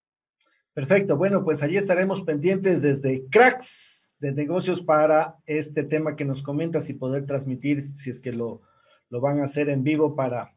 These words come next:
eh, transmitir esta, este lanzamiento del, del producto que van a hacer. Em,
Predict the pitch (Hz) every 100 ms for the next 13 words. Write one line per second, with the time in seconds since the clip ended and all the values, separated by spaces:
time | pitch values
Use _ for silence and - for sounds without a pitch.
0 | _ _ - - 135 120 113 110 _ 131
1 | 131 131 131 156 147 147 139 110 - _
2 | _ _ _ _ 120 - 135 131 131 131
3 | 143 139 135 123 101 - _ _ - 120
4 | 113 127 139 135 131 127 127 127 117 -
5 | 123 - _ _ _ _ _ - 147 151
6 | 151 151 151 147 147 147 143